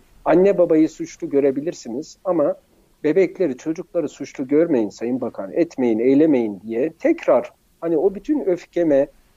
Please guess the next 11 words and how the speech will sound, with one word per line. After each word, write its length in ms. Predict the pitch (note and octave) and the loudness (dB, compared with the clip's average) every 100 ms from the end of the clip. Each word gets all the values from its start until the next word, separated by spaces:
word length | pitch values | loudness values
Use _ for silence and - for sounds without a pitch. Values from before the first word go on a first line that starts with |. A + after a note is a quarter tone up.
| - | -20
bütün 460 | G3 C4 C4 F#3 - _ _ _ | -8 -4 -4 -4 -12 _ _ _
umutsuzluğuma 880 | - G3+ G3+ - F#3+ D#3+ F#3 F#3 A3+ | -2 0 -2 -4 -8 0 2 4 2
rağmen 360 | G3 C#3+ B2+ G#3 | 2 2 0 -4
kendisinden 640 | E3+ F3+ D3 D#3 C#3 F#3 | -8 -10 -10 -8 -6 -6
taleplerde 840 | F#3+ E3 D#3+ D#3 D3 C#3+ C#3 B2+ - _ B2 | -4 -2 -2 -2 -2 -2 0 -2 -2 _ -12
bulunmuştum. 720 | G#2+ F#2+ F2 - - A#3 A#3 _ _ _ _ | -10 -10 -14 -20 -10 -8 -8 _ _ _ _
Ee, 60 | D#3 C#3+ C#3+ C#3 D3+ D3 - G3+ | 4 6 8 6 4 -2 -10 0
ve, 260 | A3+ E4 F4 _ _ _ | 2 2 -4 _ _ _
e, 380 | F3 F3+ F3+ F3+ F3+ F3+ _ _ | -4 -2 0 -2 -4 -10 _ _
sonrasında 1040 | - D4 D4 A3 - E3+ D3+ F#3+ C#4+ C#4 - | -4 0 2 0 0 -4 0 0 0 -2 -6
bir, 260 | B3+ C4 | -8 -8